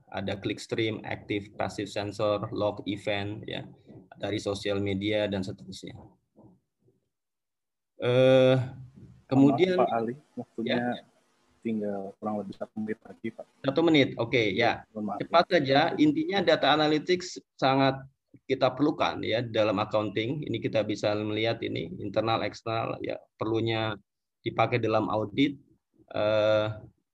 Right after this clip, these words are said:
Speaker 1: profesi auditor sekarang sangat meminta, eh, auditor untuk mem-, mengguna-, mempunyai skill untuk data analytics ya. Eh, kita bisa melakukan banyak analisis data ya,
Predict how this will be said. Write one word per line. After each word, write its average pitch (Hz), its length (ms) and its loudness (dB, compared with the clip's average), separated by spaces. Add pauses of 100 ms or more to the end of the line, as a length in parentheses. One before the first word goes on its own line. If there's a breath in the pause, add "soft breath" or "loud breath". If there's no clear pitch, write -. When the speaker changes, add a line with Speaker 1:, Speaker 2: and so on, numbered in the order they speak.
(100)
Speaker 1:
profesi 120 500 -2
auditor 123 460 2
sekarang 135 480 0
sangat 117 400 -2 (240)
meminta, 110 720 -2 (160)
eh, 107 420 0
auditor 117 480 0
untuk 120 220 -2
mem-, 107 240 -4
mengguna-, 107 480 -6 (240)
mempunyai 107 400 -4
skill 127 340 2
untuk 107 300 -6
data 98 240 -2
analytics 98 580 -8
ya. 85 160 -12 (800)
Eh, 50 320 -6
kita 120 240 -2
bisa 110 240 -2
melakukan 104 560 -2
banyak 104 320 -2 (160)
analisis 107 560 -4
data 110 400 0
ya, 117 240 0